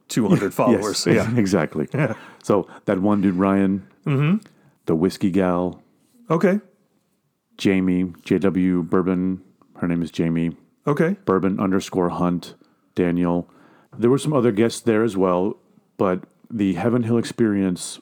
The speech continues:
Speaker 2: for that Elijah Craig, it was phenomenal. And depending on when we're gonna drop this episode, that bottle might be on the, you know, at the store. Now,
Speaker 1: Oh, okay.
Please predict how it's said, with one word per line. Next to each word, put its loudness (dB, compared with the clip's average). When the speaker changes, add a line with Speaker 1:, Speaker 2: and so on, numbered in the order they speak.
Speaker 2:
for 0
that 0
Elijah 0
Craig, -2
it 0
was -2
phenomenal. -6
And 0
depending 2
on 0
when 2
we're 0
gonna 0
drop -2
this 0
episode, -2
that -2
bottle 2
might 0
be 2
on 0
the, 0
you 0
know, 0
at 0
the -2
store. 0
Now, 2
Speaker 1:
Oh, 4
okay. 0